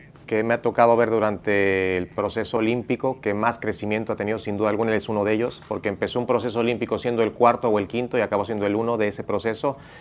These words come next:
después nos reforzamos con Memo y, y terminó siendo el dos, pero, pero Malagón no tiene techo, es lo que te tengo que decir, no tiene un techo porque lo he visto crecer, porque lo ha demostrado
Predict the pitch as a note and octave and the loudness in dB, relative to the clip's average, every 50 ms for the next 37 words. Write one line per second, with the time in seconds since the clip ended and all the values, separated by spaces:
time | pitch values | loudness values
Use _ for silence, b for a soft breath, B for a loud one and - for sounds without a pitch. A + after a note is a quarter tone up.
0 | b b - A2 - - - A2+ A2 A2+ G#2 G#2 F#2+ - F#2 G#2+ A2+ A2 G2+ - | b b -8 -8 -8 -2 -2 0 2 2 2 0 -2 -2 0 0 0 0 0 0
1 | - G#2 G#2 A2 A#2 B2+ C3+ C3+ A#2 G2+ F2+ E2+ D#2+ b b b b b G2+ F#2 | 0 0 2 2 2 4 4 4 4 2 0 -2 -6 b b b b b -6 0
2 | - G2+ G#2+ A2 A2+ G#2+ A#2 A2 G#2 G#2 G#2 G2+ B2 A#2+ A2 - - G#2+ G2 G2 | 2 2 2 2 -2 -2 -2 0 2 2 2 4 2 2 0 2 0 2 4 4
3 | F#2+ F2+ - b b b b b b b b b b b - G2+ G#2+ G#2+ G#2+ A2 | 2 0 -2 b b b b b b b b b b b -2 0 0 2 4 4
4 | A2+ A2+ A2+ A#2+ B2+ C#3 C#3+ C#3+ C#3 C3 A#2+ A2 G2 - - - A2+ A#2+ A#2+ B2 | 6 8 8 8 8 6 6 4 4 2 0 -2 -4 -6 -6 0 0 2 2 2
5 | A#2 G#2+ G2 - G2+ F2 - - - - - G2 G2 G2 - - F#2 - G2 F#2+ | 2 0 0 0 0 -2 -2 -6 -12 -6 -4 -4 -4 -4 -6 -8 -6 -6 -4 -6
6 | F2+ E2+ F#2 F2+ F2+ - F2+ F2 - G#2+ G#2+ G#2 - A2+ A2+ A2 G2+ - B2+ C3+ | -4 -4 -6 -8 -8 -8 -12 -12 -8 -6 -6 -4 -2 -2 -2 -2 -2 -2 -2 -2
7 | - - C3+ - A2+ G#2 - A#2 A#2 B2 C3+ C#3 D3 D3+ - - B2 A2 A2 G2+ | 0 -2 -2 -2 -2 -2 2 4 6 8 8 8 6 6 4 0 0 2 0 2
8 | - C#3+ D3 - B2+ G2 - - C3 C3+ C#3 C#3 C3 B2+ B2 A#2 - - C3 B2+ | 2 2 2 2 -2 -2 4 4 6 8 8 8 8 6 6 2 2 4 4 4
9 | B2+ C3+ D#3+ F3+ | 4 4 2 -2